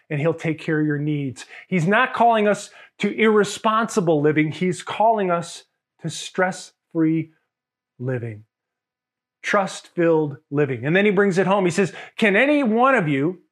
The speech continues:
by worrying, add a single hour to your life?" He's saying, "Okay, you don't like my plan?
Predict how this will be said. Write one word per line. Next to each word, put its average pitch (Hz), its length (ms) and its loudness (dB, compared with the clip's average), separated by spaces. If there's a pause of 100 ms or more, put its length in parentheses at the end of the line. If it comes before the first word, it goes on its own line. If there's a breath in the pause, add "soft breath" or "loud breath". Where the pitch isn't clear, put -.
(520)
by 175 220 2
worrying, 196 600 4
add 208 180 2
a 202 40 0
single 262 680 0
hour 190 540 2 (440 soft breath)
to 226 180 2
your 226 240 4
life?" 247 500 -2 (320)
He's 220 160 0
saying, 240 180 2
"Okay, 254 240 2
you 240 120 2
don't 247 140 2
like 247 200 2
my 247 120 2
plan? 247 420 -2